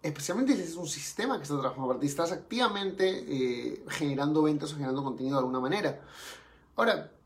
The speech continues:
te cuento algo también importante. El emprendedor, el dueño de negocio, la per-, o la persona que le estás vendiendo, siempre tiene una forma de anclar Navidad a lo que tú le estás haciendo.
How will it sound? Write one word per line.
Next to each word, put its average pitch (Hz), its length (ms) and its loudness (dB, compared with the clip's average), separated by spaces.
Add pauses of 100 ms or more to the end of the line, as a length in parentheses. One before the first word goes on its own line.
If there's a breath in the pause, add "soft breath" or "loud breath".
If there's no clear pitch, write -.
te 165 100 0
cuento 214 260 2
algo 220 180 6
también 196 280 0
importante. 190 640 -4
El 170 140 -4
emprendedor, 151 540 4
el 160 80 6
dueño 156 180 4
de 160 60 2
negocio, 151 400 4
la - 60 0
per-, - 160 -6
o 165 120 4
la 160 80 4
persona 233 320 0
que 214 80 -10
le 147 60 0
estás 180 260 -2
vendiendo, 160 580 0 (1300 soft breath)
siempre 311 340 8
tiene 294 160 6
una 269 120 6
forma 226 380 2
de 226 100 0
anclar 185 640 2
Navidad 127 440 -2
a 147 60 -2
lo 143 120 0
que - 60 -14
tú 123 80 -10
le 123 60 -8
estás 135 240 -12
haciendo. 220 440 0